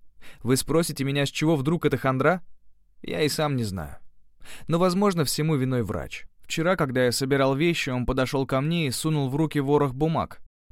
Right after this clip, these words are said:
чтобы я их тоже упаковал в дорогу. А вы ведь помните, что я люблю читать? Естественно, я не смог просто сложить листы, не просмотрев их хотя бы мельком. Раньше, как только окружающая меня действительность становилась слишком невыносимо реальной,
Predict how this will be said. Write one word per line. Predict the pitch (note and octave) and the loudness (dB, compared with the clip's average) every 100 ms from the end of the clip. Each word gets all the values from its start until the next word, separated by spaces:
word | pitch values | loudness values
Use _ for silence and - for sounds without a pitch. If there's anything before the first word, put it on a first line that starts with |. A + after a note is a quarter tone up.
| - | -16
чтобы | - - A#2+ B2 | -8 -2 2 4
я | C3 | 4
их | B2+ - | 2 2
тоже | D#3+ A#2 | 0 0
упаковал | G#2+ A2 A#2+ A#2+ A#2 | -2 0 2 4 4
в | |
дорогу. | G#2 A#2+ G2+ D#2+ D2+ - - - - - - - - | 2 2 2 -2 -10 -18 -20 -20 -20 -20 -18 -16 -2
А | G#2+ A2 | 2 6
вы | D3+ | 6
ведь | E3+ - | 4 4
помните, | A3+ A#3+ F#3+ C#3+ | 4 6 2 0
что | - | 2
я | D3 | 4
люблю | D3 C#3+ C#3+ | 4 2 2
читать? | E3+ C#3+ E2+ - - - - - - | 0 0 -2 -6 -18 -20 -20 -20 -10
Естественно, | G#2+ A2+ A2 - D#3 F3 E3+ D3+ | -2 0 2 2 2 4 0 2
я | C#3 | 2
не | D#3+ D3+ | 2 2
смог | - B2 A#2+ - | 0 0 0 0
просто | - G#2 G2 F#2 | 0 0 -2 -4
сложить | F#2+ F#2+ F2 | -4 -4 -4
листы, | A2 A#2 - G3+ | -4 -2 0 2
не | C3 | 2
просмотрев | A#2 - A#2 A2 D3 D3 | 0 0 0 2 2 2
их | A#2+ | -2
хотя | - G#2 A#2 A2 | -4 -2 -2 0
бы | A#2 | 0
мельком. | B2+ F2 - - _ - - - - - | -2 -4 -8 -20 _ -20 -20 -16 -14 -2
Раньше, | B2+ F#3+ G#3 F#3 | 2 4 2 2
как | E3 - | 0 4
только | F#3+ E3+ D3+ | 2 4 2
окружающая | C#3+ D#3 D#3+ E3+ C3+ D3 | 2 0 2 0 0 -2
меня | C#3+ D#3 | -2 0
действительность | D3+ D3+ - F3 D#3+ C#3+ C#3 | 0 -2 -2 -6 -4 -4 -4
становилась | - C#3+ D3 D#3 C#3 | -4 -2 0 2 0
слишком | - D3 - C3+ C3 | 0 -2 -2 -2 -2
невыносимо | C#3 D#3 D3+ - D3+ | 0 0 -2 0 0
реальной, | D3+ F3+ G3+ E3 G2+ | 2 2 0 0 -4